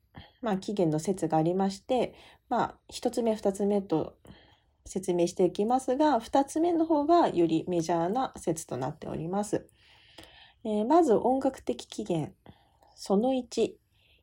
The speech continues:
インターボラトゥーラが起源だよというもの。これは、インターボラトゥーラっていうのは、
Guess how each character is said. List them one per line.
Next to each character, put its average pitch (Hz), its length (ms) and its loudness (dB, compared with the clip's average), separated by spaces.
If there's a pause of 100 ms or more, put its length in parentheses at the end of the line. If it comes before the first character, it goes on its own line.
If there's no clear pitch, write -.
(140)
イ 262 140 2
ン 285 100 2
タ 269 320 4
ー - 20 0
ボ 202 220 4
ラ 226 160 10
ト 233 120 0
ゥ 190 120 10
ー - 20 6
ラ - 160 -2 (1120)
が 285 160 4
起 285 160 -10
源 175 240 4
だ 151 100 4
よ 233 200 4
と - 160 -4
い 87 120 -6
う - 60 -8
も - 140 -10
の。 - 160 -12 (960)
こ 294 120 2
れ 339 140 8
は、 415 380 4
イ 269 100 4
ン 339 80 6
タ 370 100 10
ー 359 300 -4 (140)
ボ 262 140 6
ラ 294 120 6
ト 294 140 6
ゥ 269 100 8
ー - 20 6
ラ 160 100 8
っ 160 40 2
て 165 160 -4
い 175 40 4
う 165 40 4
の 151 160 0
は、 240 260 6